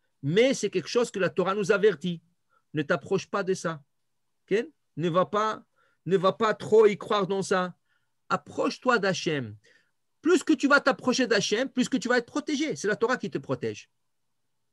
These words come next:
Ok ? C'est la Torah qui te protège. Alors approche-toi d'Hachem davantage et tu vas être protégé. Et tu n'as plus à sacrifier et t'approcher d'eux pour les apaiser,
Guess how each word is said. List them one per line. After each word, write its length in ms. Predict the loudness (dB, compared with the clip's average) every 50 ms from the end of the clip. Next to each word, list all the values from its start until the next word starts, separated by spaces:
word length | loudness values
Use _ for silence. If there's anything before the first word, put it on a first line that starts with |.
| _ _ -10
Ok ? 60 | -10 -8
C'est 120 | -4 -4
la 80 | -4 -2
Torah 180 | 0 0 0 0
qui 140 | 0 -4
te 60 | -6 -6
protège. 420 | -6 -6 -8 -6 -6 -10 -10 -12 _ -20 -20 _ _
Alors 200 | 2 2 4 4 4
approche-toi 480 | -2 -2 -4 -4 -4 -2 0 0 0
d'Hachem 340 | 0 0 -2 -2 -4 -2 0
davantage 680 | 0 0 0 -2 -4 -4 -6 -8 -8 -8 -12 -18 _ _ _ _ _ _ _ _ _ _ _ _ _ _ _ -10 -10 -10 _ _
et 100 | -6 -4
tu 120 | -2 0
vas 120 | 2 2 2
être 80 | 0
protégé. 560 | 0 -4 -6 -4 -4 -4 -4 -2 -4 -4 -6 -10 _ _
Et 100 | -2 0
tu 140 | 0 0 2
n'as 100 | 2 0
plus 260 | 0 0 0 2 4
à 60 | 4
sacrifier 560 | 2 2 -4 -4 -6 -8 -6 -4 -2 4 4
et 80 | 4 4
t'approcher 540 | 4 0 -4 -2 -2 -2 -2 2 0 0 2
d'eux 340 | 2 0 0 2 0 -2 -4 _ _ _ _ _ _ _ _
pour 220 | 2 4 6 6
les 180 | 6 6 6 6
apaiser, 680 | 4 4 2 2 2 2 4 4 8 8 8 6 6